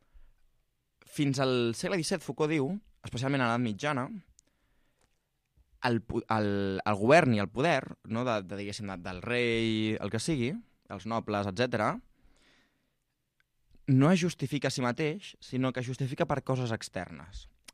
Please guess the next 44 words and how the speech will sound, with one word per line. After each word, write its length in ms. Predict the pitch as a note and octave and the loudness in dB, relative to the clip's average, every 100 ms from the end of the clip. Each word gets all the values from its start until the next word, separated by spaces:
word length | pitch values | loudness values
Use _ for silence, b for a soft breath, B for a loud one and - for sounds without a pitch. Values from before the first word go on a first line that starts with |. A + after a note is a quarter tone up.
| - | -6
És 120 | A#2 | -2
a 60 | G#2 | -2
dir, 140 | F2+ G#2+ - - b b b b b b | -6 -10 -18 -20 b b b b b b
hi 100 | A2+ | 2
ha 60 | A#2+ | 4
un 100 | A2 | 4
dret 160 | G2+ F#2+ | 2 0
natural, 640 | F#2+ F2 C#3+ D#3+ D#3 D#3 D3+ b b b _ | -2 2 6 6 6 0 -8 b b b _
hi 140 | A2+ A#2 | -2 0
ha 60 | A2 | 0
una 120 | G#2 | -2
llei 140 | G2 F#2+ | -2 -4
divina, 460 | A2 D#3+ D#3 C#3+ D3 - _ _ _ - | -2 0 2 0 -2 -8 _ _ _ -10
hi 140 | A2+ A2+ | -2 2
ha 80 | A2+ | 2
una, 540 | A2+ A2+ A2 G#2+ G#2 - | 2 2 2 0 -2 -4
hi 80 | A2+ | -2
ha 60 | A2 | 0
una 160 | A2 | 0
moral, 640 | G#2+ G#2 C3+ D3+ C3+ C3+ - | 0 4 8 8 6 0 -6
hi 100 | A2 | -2
ha 60 | A2+ | 0
una 220 | C3+ D#3 | 2 2
ètica 460 | E3+ D#3 - E3+ G3 - b b b b _ _ - | 0 -2 -2 -2 -4 -10 b b b b _ _ -4
que 100 | D3 - | -2 2
porta 460 | F3 F#3+ - E3+ G3 - _ _ _ | 6 6 4 2 2 -2 _ _ _
a 80 | A#2+ | 2
l'administració 800 | B2+ B2+ B2 A#2 - A#2 C3+ D3 | 4 4 0 -2 -6 -6 -4 -2
d'allò, 220 | C3 G#2+ F#2+ | -2 -2 -4
no? 140 | A#2 | -2
Que, 140 | A2+ - | -2 -2
que 120 | A#2 | -2
hi 20 | |
ha 80 | A#2 | 0
un 220 | C3+ D3 C3+ | 0 0 0
poder 380 | D#3+ E3 E3 - b b b b - | 2 2 2 -4 b b b b 2
on 220 | D3 F3 F#3 _ _ _ - - - _ _ _ _ - - - | 4 6 2 _ _ _ -20 -20 -20 _ _ _ _ -20 -20 2
pot 160 | F3+ E3+ | 4 6
tendir 220 | E3 D3 | 4 6
cap 140 | C3+ C3+ | 4 4
a 20 | |
l'imperi, 460 | B2+ B2+ G#3 D#3+ D#3+ | 2 4 4 4 2
per 140 | B2+ | 0
exemple, 400 | A2+ B2+ E3+ B2+ | 2 0 0 -2